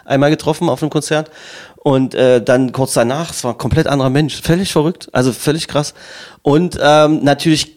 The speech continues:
absolut generationsübergreifend. Also was in den sozialen Netzwerken los war, jetzt auch wieder Roland Kaiser, Elbufer, äh, Dresden, wie viele junge Menschen dahin gefahren sind und was die da für krasse Videos sehen. Also okay, also machen wir drei jetzt einen,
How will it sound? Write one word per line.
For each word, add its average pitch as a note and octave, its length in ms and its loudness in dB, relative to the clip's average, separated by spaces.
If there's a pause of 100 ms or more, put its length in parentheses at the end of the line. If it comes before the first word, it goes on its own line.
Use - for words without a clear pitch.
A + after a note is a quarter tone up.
(120)
absolut E3 420 0
generationsübergreifend. A2+ 1300 0
Also B2+ 500 4 (580)
was A#2+ 320 0
in C#3+ 120 4
den C3+ 200 4
sozialen D3+ 380 2
Netzwerken F3 440 2
los D#3 300 4
war, D#3+ 140 4
jetzt D#3 200 0
auch C3+ 160 -4
wieder C#3 160 2
Roland C#3 300 2
Kaiser, D3+ 420 2
Elbufer, C#3 1120 2
äh, G#2 260 -2
Dresden, D3+ 720 2 (240)
wie C#3 100 0
viele C3+ 180 2
junge F3+ 220 4
Menschen E3 280 2
dahin C3+ 180 2
gefahren B2+ 380 0
sind A#2 200 -2
und G#2+ 140 -2
was A#2+ 160 -2
die B2 80 -6
da B2 100 2
für A2+ 160 -4
krasse - 320 -6
Videos E3 300 -2
sehen. - 100 -4
Also A2+ 240 -2
okay, - 260 -10 (280)
also B2 180 -2
machen C3+ 220 0
wir D3+ 60 2
drei D3 200 2
jetzt D#3 180 -2
einen, C#3+ 120 -2